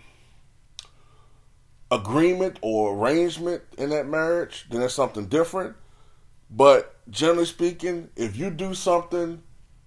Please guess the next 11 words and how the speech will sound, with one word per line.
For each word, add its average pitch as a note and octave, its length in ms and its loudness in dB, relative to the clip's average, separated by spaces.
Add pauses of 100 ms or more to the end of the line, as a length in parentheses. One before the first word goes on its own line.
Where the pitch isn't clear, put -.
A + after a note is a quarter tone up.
(140)
in D3+ 180 -2
that D3+ 180 -2
marriage D3 760 -2 (400)
that A#2+ 460 -4 (180)
is B2 160 -4
against C3+ 440 -2
what C#3 160 0
the C3 80 -4
other B2+ 280 -2
party C3+ 380 2
wants C3+ 580 -2